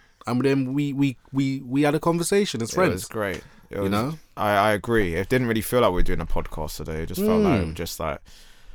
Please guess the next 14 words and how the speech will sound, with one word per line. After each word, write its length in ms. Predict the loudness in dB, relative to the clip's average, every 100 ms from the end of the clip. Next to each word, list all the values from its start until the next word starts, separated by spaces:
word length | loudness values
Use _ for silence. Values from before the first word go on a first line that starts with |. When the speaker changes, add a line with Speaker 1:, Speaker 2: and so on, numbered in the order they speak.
| -18 -8
Speaker 2:
um, 540 | -4 -2 -4 -8 -10 -4
even 220 | -2 0
though 140 | 2
man 180 | 2 -2
tried 220 | -2 -4 -4
to 80 |
keep 280 | -6 -8 -6
it 80 | -6
a 60 | -4
bit 300 | 0 0 0
on 160 | -6
time 360 | -6 -4 -4 -6
and 140 | -8
shit, 380 | -6 -4 -4 -6